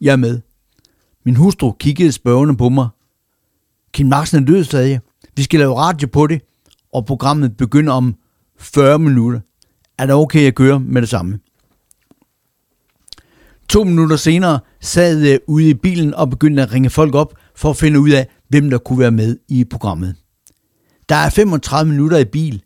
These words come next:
mellem min bopæl og mit arbejde. Jeg var på D R Fyn i Odense SØ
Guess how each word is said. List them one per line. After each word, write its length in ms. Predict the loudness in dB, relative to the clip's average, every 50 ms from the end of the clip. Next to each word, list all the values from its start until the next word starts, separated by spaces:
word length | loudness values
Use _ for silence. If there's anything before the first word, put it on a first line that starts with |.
| _ _ _ _ _ -4
mellem 280 | 0 2 4 4 4 2
min 240 | 2 2 2 2 2
bopæl 540 | 2 0 2 2 2 2 2 0 -2 -6 _ _ _ _
og 120 | -4 -2 0
mit 120 | 0 0
arbejde. 500 | 0 -2 -2 -4 -4 -6 -6 -6 -6 -10 -12 _ _ _ _ _ _ _ _ _ _ _ _ _ _ _ _ _ _ _ -6
Jeg 120 | -4 -2
var 200 | 0 -2 -2 0 0
på 260 | 0 0 0 0 _ _ _ _ -2
D 40 | 0
R 160 | 0 0 0
Fyn 320 | 0 2 2 2 2 2 -2 -6 _ _ _ _ _ _ _ -2
i 80 | 2 4
Odense 500 | 6 6 6 4 2 0 0 0 0 -2 -4 _ _ _ 0 0 2 2
SØ 240 | 4 2 2 2